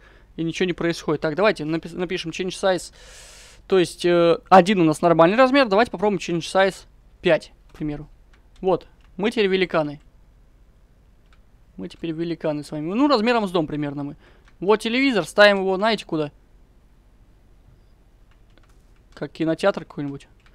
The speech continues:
Ну, давайте попробуем поставить его на машину.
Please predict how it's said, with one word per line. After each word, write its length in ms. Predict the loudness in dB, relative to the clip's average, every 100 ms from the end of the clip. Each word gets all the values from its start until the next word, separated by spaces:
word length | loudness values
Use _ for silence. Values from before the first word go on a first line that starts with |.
| -20 _
Ну, 80 | -2
давайте 300 | 4 4 2
попробуем 500 | -2 -4 -2 -2 -2
поставить 420 | -6 -2 -2 -2
его 240 | -2 -4 -4 _ _ _ _ _ _ _ _ _ _ _ _ -20 -20
на 420 | -18 -10 -4 -2
машину. 480 | -2 -2 -8 -8